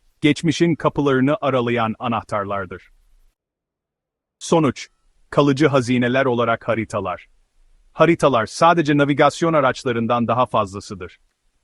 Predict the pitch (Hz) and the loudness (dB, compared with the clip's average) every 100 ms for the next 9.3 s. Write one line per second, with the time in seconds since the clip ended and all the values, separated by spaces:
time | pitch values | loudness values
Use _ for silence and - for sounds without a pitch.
0 | _ _ - 143 - 147 208 160 - 117 | _ _ -2 -2 0 2 4 4 2 0
1 | 113 - 113 104 113 107 101 92 92 - | 0 -2 -4 -2 -2 -2 -4 -6 -8 -16
2 | _ _ _ 151 139 165 156 156 175 143 | _ _ _ 0 2 4 4 4 2 2
3 | 147 147 151 175 185 139 131 139 139 139 | 2 4 2 2 2 2 2 2 2 2
4 | 131 139 131 127 123 120 120 180 - 156 | -2 0 2 2 0 0 2 2 0 0
5 | 123 117 107 - 110 113 113 104 113 104 | 0 0 -2 -4 -2 -2 -2 -4 -4 -6
6 | - 101 95 92 85 - _ _ _ _ | -6 -6 -6 -8 -12 -14 _ _ _ _
7 | _ _ _ 127 151 160 160 160 131 147 | _ _ _ 0 2 4 4 2 0 0
8 | 151 139 139 190 - 143 139 131 120 143 | 2 0 0 -4 0 0 0 -2 -4 -2
9 | 120 117 110 | -2 0 -2